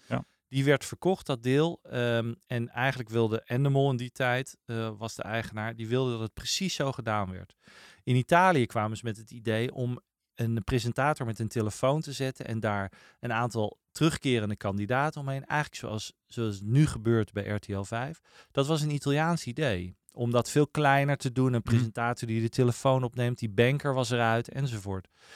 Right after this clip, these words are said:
Speaker 2: En terugkerende mensen, gewone mensen die om hem heen stonden.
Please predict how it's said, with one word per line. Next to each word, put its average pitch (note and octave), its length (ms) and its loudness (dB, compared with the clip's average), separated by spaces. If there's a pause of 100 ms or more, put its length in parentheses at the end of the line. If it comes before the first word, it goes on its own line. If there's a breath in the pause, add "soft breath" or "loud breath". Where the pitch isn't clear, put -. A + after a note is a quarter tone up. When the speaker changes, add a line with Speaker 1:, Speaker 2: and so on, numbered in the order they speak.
(200 loud breath)
Speaker 2:
En B2+ 160 0
terugkerende A#2+ 640 2
mensen, D3 540 0
gewone C3+ 420 4
mensen B2+ 300 0
die B2+ 120 -6
om A2 100 -2
hem G#2+ 100 0
heen B2 240 2
stonden. A#2+ 500 -4